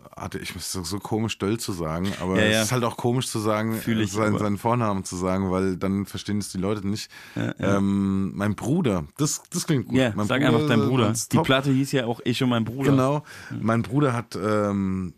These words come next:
Speaker 1: ja, der hat äh, richtig viel Zeug rausgebracht, richtig gutes Zeug.
Speaker 2: Das ist
Speaker 1: Und
Speaker 2: abgefahren, wie viel er macht.
Speaker 1: Ja, f-, mega und vor allen Dingen halt auf diesem, auf diesem Level, so auf diesem, auf diesem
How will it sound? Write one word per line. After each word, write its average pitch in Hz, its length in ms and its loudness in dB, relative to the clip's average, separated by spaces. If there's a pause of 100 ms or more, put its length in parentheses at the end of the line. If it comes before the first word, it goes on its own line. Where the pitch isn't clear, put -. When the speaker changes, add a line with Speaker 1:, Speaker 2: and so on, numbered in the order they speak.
Speaker 1:
ja, 90 240 -2
der 92 220 -4
hat - 280 -12 (580)
äh, - 100 -10
richtig 117 420 -4
viel 120 320 -2
Zeug 117 360 -4
rausgebracht, 110 560 -6
richtig - 280 -8
gutes - 440 -10 (100)
Zeug. 113 440 -4 (380)
Speaker 2:
Das - 140 -18
ist - 40 -8
Speaker 1:
Und - 60 -2
Speaker 2:
abgefahren, 113 400 2
wie 101 60 -4
viel 110 180 -4
er 104 80 -2
macht. 101 380 -8
Speaker 1:
Ja, 101 160 0
f-, - 320 -10
mega 113 480 0
und 101 200 -2
vor 92 140 -4
allen 110 140 0
Dingen 107 160 0
halt 107 160 -2
auf 98 160 -8
diesem, 101 340 -2
auf - 160 -8
diesem 95 240 -4
Level, 95 440 -2
so 87 160 -8
auf 80 140 -10
diesem, 90 480 -4
auf 87 140 -12
diesem 87 440 -6